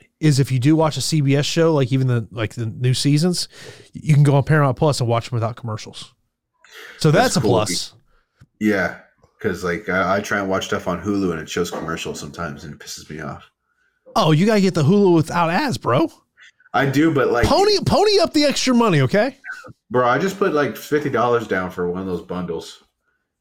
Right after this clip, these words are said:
Speaker 2: For that Disney Plus E S P N Hulu bundle.
Speaker 1: Yeah, we, we have that. It's like, uh, we've, we've got the one that's Hulu with no,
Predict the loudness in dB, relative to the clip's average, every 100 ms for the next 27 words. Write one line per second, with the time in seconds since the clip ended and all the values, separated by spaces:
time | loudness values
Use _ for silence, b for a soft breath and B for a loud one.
0 | _ _ _ _ -8 -6 -4 -8 -6 -10
1 | -8 -8 -8 -14 -20 _ _ -12 -6 -6
2 | -6 -10 -10 -8 -8 -6 -6 -8 -10 -12
3 | -14 _ _ _ -2 2 4 4 4 4
4 | 4 2 2 2 2 2 -2 -2 -2 -2
5 | -4 -4 -2 -4 -4 -6 -8 -10 -12 -16
6 | _ _ _ _ 0 0 2 2 2 2
7 | 0 2 2 4 2 0 0 2 2 4
8 | 4 4 2 0 -6 -2 2 2 4 4
9 | 2 0 -8